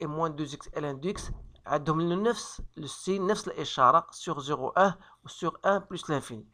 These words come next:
إذا غادي نجمع هذا السؤال في جدول، لأن تن-، تنشوف بأن هذا أحسن طريقة باش ما تغلطش. دونك غادي نديرو الجدول هذا، اش فيه؟ فيه لا فونكسيون إكس،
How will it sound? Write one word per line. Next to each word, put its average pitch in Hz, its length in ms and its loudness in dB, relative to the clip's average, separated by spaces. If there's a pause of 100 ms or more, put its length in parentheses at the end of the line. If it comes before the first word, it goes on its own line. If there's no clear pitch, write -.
(260)
إذا 185 420 4
غادي 185 160 4
نجمع 175 280 0
هذا 156 80 0
السؤال - 560 4 (240)
في - 180 -2
جدول، 160 380 6 (280)
لأن 147 320 -4
تن-، 139 320 -2 (120)
تنشوف 147 600 -6
بأن 156 300 -2
هذا 147 460 4 (340)
أحسن 175 320 -4
طريقة 139 520 8
باش 165 260 -6
ما 147 80 -4
تغلطش. 101 420 -6 (280)
دونك 151 260 0
غادي 147 180 -2
نديرو 143 200 -4
الجدول 131 380 -2
هذا، 151 400 2 (360)
اش - 160 -4
فيه؟ 117 320 -6 (220)
فيه 151 120 -6
لا 139 80 0
فونكسيون - 440 -6
إكس، - 280 -10